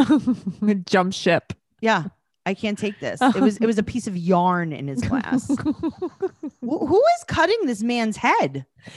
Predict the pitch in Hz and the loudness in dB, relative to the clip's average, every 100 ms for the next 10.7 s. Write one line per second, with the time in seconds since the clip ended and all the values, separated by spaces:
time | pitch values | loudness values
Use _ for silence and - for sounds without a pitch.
0 | - - - - 254 262 285 240 208 196 | -20 -20 -20 2 4 6 6 6 6 4
1 | 190 175 185 160 165 139 147 156 143 160 | 4 4 6 6 4 2 2 2 2 -2
2 | - _ - 269 - - - 226 202 - | -8 _ -10 -8 -2 -2 0 -4 -6 -10
3 | _ 208 208 247 - 165 320 202 220 269 | _ 2 4 4 4 6 4 4 2 0
4 | 233 196 196 165 151 151 180 160 123 143 | 0 2 0 0 -2 -4 -2 -2 -2 -6
5 | - 180 175 143 160 - 147 302 381 240 | -6 -6 -6 -4 0 0 -2 -10 -2 2
6 | 240 202 - - - _ _ _ _ _ | 4 4 2 -2 -12 _ _ _ _ _
7 | _ _ - - - - - _ - _ | _ _ -16 -14 -12 -12 -16 _ -16 _
8 | - - - - 220 - 254 269 339 370 | -20 -20 -4 0 2 4 6 8 6 4
9 | 240 214 220 190 185 190 190 196 175 170 | 4 2 2 4 4 4 4 2 2 0
10 | 156 151 139 107 78 101 | 0 -2 -2 -6 -10 -16